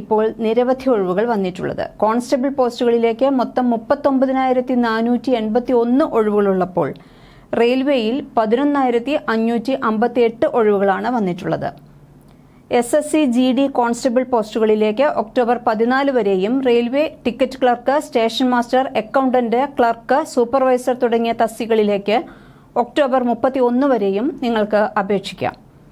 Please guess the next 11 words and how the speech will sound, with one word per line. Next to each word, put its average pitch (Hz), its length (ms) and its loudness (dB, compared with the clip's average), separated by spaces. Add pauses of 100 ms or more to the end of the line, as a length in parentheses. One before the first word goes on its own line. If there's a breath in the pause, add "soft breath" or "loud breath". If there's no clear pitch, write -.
(540 loud breath)
കൂടുതൽ 302 340 0
വിശദവിവരങ്ങൾ 214 680 0 (140)
ഇങ്ങനെ. 165 260 -4 (920 loud breath)
സ്റ്റാഫ് - 340 0
സെലക്ഷൻ 330 420 0
കമ്മീഷൻ 269 600 2
ജി 240 140 2 (120)
ഡി 269 100 2 (140)
കോൺസ്റ്റബിൾ 240 480 0 (100)
തസ്തികയിലേക്ക് 220 640 0 (180)
നിയമനം 233 360 0